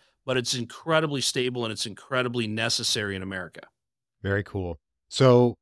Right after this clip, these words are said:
Speaker 2: let's dig into how you create value in an industrial deal, or do you look at it as creating value as compared to essentially buying a, a cash flow stream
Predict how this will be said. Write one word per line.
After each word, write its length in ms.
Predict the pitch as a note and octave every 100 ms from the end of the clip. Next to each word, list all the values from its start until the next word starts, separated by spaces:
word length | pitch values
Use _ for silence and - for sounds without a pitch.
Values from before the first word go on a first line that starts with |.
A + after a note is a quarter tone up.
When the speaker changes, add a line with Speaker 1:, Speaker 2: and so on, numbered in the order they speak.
| _
Speaker 2:
let's 240 | C3+ F3
dig 200 | - A3
into 760 | E3+ C#3 - B2+ A#2 A2+ A2+ G#2+ _ _ _ _ -
how 240 | G#2 C#3
you 200 | D#3 C3
create 600 | A#2+ - A2+ G#2 G2+ G2
value 880 | E2 E2 E2 F2+ F#2+ E2+ D2+ D2 C#2+ -
in 320 | G2+ F2 E2+
an 140 | D#2+ E2+
industrial 1040 | E2+ E2 E2 - - F2 E2+ D#2+ D#2 D2+ - G2 E2+
deal, 300 | F#2+ F#2 D2+
or 320 | F2 F#2 F2+
do 140 | F2+
you 200 | A#2+ C#3
look 220 | B2 B2+ C3
at 160 | A#2+
it 80 | A2+
as 240 | A2+ G2+ - _ _ _ _
creating 480 | - C3 C3+ C#3 B2+
value 480 | A#2 A2+ A#2+ A#2+ A2
as 160 | G2+
compared 480 | - G2 G#2 G2+ F#2
to 380 | - F#2+ F#2 F#2
essentially 500 | F2 G#2+ G2+ F#2 F2+
buying 420 | D#2 E2+ E2+ F2
a, 280 | D#2+ D2+ D#2
a 60 | F2
cash 380 | - E2+ E2+ -
flow 260 | E2+ D#2+
stream 680 | D#2 - D#2+ D#2+ D2+ C#2+ C#2